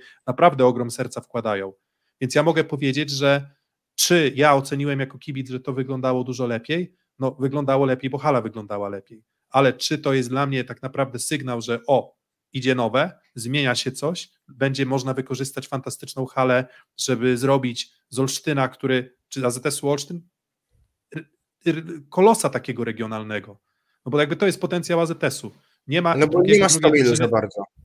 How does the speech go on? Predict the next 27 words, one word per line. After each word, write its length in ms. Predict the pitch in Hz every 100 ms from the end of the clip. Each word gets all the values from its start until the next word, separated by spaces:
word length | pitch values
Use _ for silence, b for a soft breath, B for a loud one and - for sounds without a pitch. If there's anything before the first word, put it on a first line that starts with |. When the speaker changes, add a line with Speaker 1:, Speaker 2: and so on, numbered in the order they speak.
| _ _ -
Speaker 1:
Stomil 300 | - 175 180
jest 140 | 156
w 20 |
drugiej 260 | 165 151 143
lidze 340 | 143 139 160
i 80 | 147
w 60 | 143
tym 100 | 151
momencie 320 | 143 139 139
walczy 280 | 135 127 131
o 40 |
utrzymanie. 520 | 120 - 113 104 95 - _ 117
Więc 120 | -
jest 180 | - -
to 80 |
de 40 | 131
facto 220 | 123 135
w 40 |
trzeciej 260 | - - 131
klasie 240 | 127 -
rozgrywkowej 500 | 120 113 120 120 113
piłki 300 | - 113 -
nożnej. 320 | 110 98 98 98 _ _ _ -
Więc 260 | 131 127 135
masz, 340 | 147 165 - _ _ _ _ -
wydawałoby 640 | 113 135 143 151 131 120
się 300 | 117 160 185